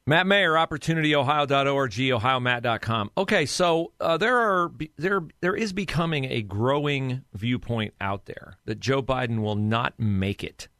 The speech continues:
to the twenty twenty-four election. I don't mean he dies, but I mean he will not be the Democratic nominee. At this point in time, given all that's going on with both men, give me the percentage chance you think Donald Trump will be the Republican nominee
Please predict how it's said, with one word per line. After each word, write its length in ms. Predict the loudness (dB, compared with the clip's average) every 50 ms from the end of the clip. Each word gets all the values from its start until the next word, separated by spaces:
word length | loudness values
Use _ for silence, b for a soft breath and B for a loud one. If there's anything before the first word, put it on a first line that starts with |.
| _ -10
to 260 | -4 -2 0 0 -2
the 240 | -2 -4 -4 -6 -6
twenty 300 | -8 -6 -4 -2 -2 -4
twenty-four 640 | -4 -6 -6 -4 -4 -4 -4 -4 -4 -4 -4 -4 -6 -6
election. 400 | -4 -4 -4 -4 -4 -4 -4 -2
I 40 |
don't 100 | -2 0
mean 120 | 0 0 0
he 100 | 0 -2
dies, 480 | -2 0 0 0 0 0 -2 -4 -4
but 100 | -4 -2
I 40 | 0
mean 140 | 0 2 2
he 80 | 2 2
will 120 | 2 2
not 200 | 2 0 0 0
be 100 | -2 -2
the 100 | -2 -2
Democratic 580 | -2 -2 -2 -2 -2 -2 -2 -2 -2 -2 -4 -4
nominee. 480 | -4 -2 -2 -2 -4 -4 -6 -8 -10 _ _ _ _ _ _ _ _ _ _ -2
At 140 | -2 0 0
this 180 | -2 -2 0
point 260 | 0 2 2 2 2 2
in 100 | 0 0
time, 300 | 0 -2 -2 -2 -4 -4
given 200 | -2 0 0 0
all 140 | 0 0 -2
that's 160 | -4 -6 -2
going 260 | -2 0 0 0 0
on 220 | 0 0 0 0 -2
with 120 | -2 -4
both 320 | -2 0 0 0 0 -2
men, 340 | -2 -4 -4 -4 -8 -10 -14 -18 _ _ _ _ _ _ _ _ _ -4
give 100 | -2 -2
me 60 | 0
the 100 | 0 -2
percentage 520 | 0 -2 -2 -2 0 0 -2 -2 -2 -4 -4
chance 320 | -2 -2 -2 -4 -4 -6
you 60 | -8
think 340 | -4 -4 -4 -4 -4 -8 -18 _ _ _ _ _ _ -6
Donald 320 | -4 -2 -2 0 -2 -2 -2
Trump 260 | -2 -2 -2 -2 -2
will 80 | -2
be 100 | 0 0
the 100 | 0 0
Republican 580 | -2 -2 0 0 2 2 2 0 -4 -4 -2 -2
nominee 520 | -2 -2 -2 -2 -4 -4 -6 -6 -8 -12